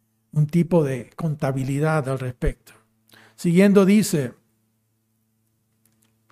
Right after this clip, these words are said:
que debe ser amable, apacible. Aquí vemos lo opuesto de pendenciero.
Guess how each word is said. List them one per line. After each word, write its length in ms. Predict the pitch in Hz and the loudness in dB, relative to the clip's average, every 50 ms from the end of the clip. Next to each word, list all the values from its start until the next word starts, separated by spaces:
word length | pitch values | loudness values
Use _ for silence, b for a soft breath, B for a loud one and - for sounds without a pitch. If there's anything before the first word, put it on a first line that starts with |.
| _ _ _ _ _ _ _ b b b b b b b b b b b b _ _ _ _ - 139 - - - _ | _ _ _ _ _ _ _ b b b b b b b b b b b b _ _ _ _ -14 -14 -14 -14 -18 _
que 160 | - 175 170 | 0 2 4
debe 300 | 160 170 185 202 202 190 | 6 6 6 6 6 4
ser 360 | 185 - 214 196 196 214 208 - | 4 4 4 4 4 2 0 0
amable, 800 | 160 156 151 156 165 175 196 202 226 247 269 285 294 294 - - _ _ _ _ _ _ _ _ _ _ _ _ _ _ _ _ _ _ _ _ _ _ _ _ _ _ _ _ | 0 2 4 4 4 4 4 2 2 2 2 0 0 -2 -8 -16 _ _ _ _ _ _ _ _ _ _ _ _ _ _ _ _ _ _ _ _ _ _ _ _ _ _ _ _
apacible. 1000 | - 170 - 147 156 147 - - 240 233 240 226 247 254 269 277 277 233 190 175 - _ _ _ _ _ _ _ _ _ _ _ _ _ _ _ _ _ _ _ _ _ _ _ _ _ _ _ _ _ _ _ _ _ 151 147 - | 0 2 4 4 4 4 6 6 6 6 8 6 6 4 4 2 0 -2 -4 -8 -10 _ _ _ _ _ _ _ _ _ _ _ _ _ _ _ _ _ _ _ _ _ _ _ _ _ _ _ _ _ _ _ _ _ -18 -14 -8
Aquí 280 | 151 143 147 - 180 185 | -8 -8 -2 0 2 4
vemos 340 | 180 208 220 214 214 208 196 | 6 6 6 6 6 6 6
lo 140 | 190 185 | 6 6
opuesto 680 | 180 185 - 269 262 - - - - 170 143 127 120 - _ | 4 6 6 6 6 6 4 2 2 2 2 2 -2 -4 _
de 120 | 170 170 | -2 0
pendenciero. 880 | 170 - 185 175 165 156 175 165 151 - - 202 170 147 127 120 110 - | 4 4 4 4 4 4 2 0 0 0 0 2 2 2 0 -4 -10 -14